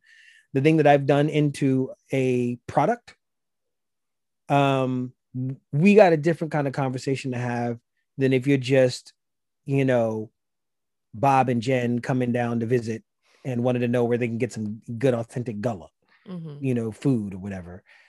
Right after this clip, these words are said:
Speaker 1: Um, you know, I get stuff like that all the time, you know, um, that's cool. But when you're some of the media companies who already have your, you already have your mind made up. You already have what it is you're,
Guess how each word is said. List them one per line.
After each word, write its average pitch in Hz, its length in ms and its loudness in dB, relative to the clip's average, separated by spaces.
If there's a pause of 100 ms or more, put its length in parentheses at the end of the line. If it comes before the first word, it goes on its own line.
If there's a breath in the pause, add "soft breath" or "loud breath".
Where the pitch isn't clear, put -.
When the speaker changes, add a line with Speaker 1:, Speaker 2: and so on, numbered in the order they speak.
(240 soft breath)
Speaker 1:
Um, 113 560 -6
you 131 160 -2
know, 135 80 -8
I 151 80 2
get 156 200 2
stuff 151 200 0
like 139 120 0
that 131 100 -2
all 110 200 -4
the 95 80 -12
time, 90 200 -16 (180)
you 113 160 -12
know, 101 380 -12 (100)
um, 117 540 -2
that's 143 280 0
cool. 117 420 -8 (1400 soft breath)
But 151 280 2
when 151 420 2
you're 165 560 2
some 170 280 -2
of 156 60 -2
the 143 60 -2
media 160 800 2
companies 117 920 -10 (1040)
who 156 720 2 (320)
already 175 400 2
have 160 280 2
your, 170 100 0
you 214 220 6
already 226 200 8
have 180 200 0
your 170 100 4
mind 151 280 2
made 143 180 2
up. - 180 -2 (140)
You 165 120 4
already 165 200 6
have 147 600 2
what 135 280 2
it 151 120 2
is 151 220 2
you're, 147 180 2